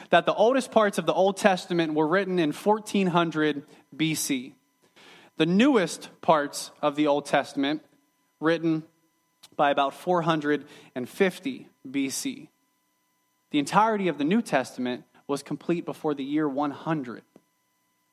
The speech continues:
The whole of the record of the revelation of God was composed between fourteen hundred B C and the year one hundred. Nothing has been added to it since,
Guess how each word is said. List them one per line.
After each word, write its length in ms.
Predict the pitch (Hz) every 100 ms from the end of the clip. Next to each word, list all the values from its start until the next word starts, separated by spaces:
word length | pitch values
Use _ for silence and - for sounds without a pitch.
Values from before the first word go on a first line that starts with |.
| _ _ _ _ _ _ _ _ _ _ _ _ _ _
The 100 | 135
whole 480 | 185 214 214 208 - -
of 120 | 160
the 120 | 151 143
record 580 | 143 180 190 202 185
of 140 | 156 143
the 80 | 147
revelation 720 | 160 180 175 170 180 - 151
of 120 | 135
God 300 | 151 156 143
was 180 | 139 139
composed 600 | - 143 160 151 143 -
between 400 | 143 - 127 120
fourteen 580 | - 180 202 - 196 175
hundred 460 | 170 160 151 139
B 160 | 156 156
C 440 | - 135 123 120 - - - - 143
and 160 | 139
the 60 | 131
year 320 | 131 170 196
one 240 | 175 175
hundred. 540 | 160 147 123 127 120 117 - - _
Nothing 420 | 147 180 190 185
has 180 | 165 156
been 220 | 139 127 -
added 400 | 160 190 165 -
to 200 | 151 156
it 120 | 151
since, 560 | - 131 123 - -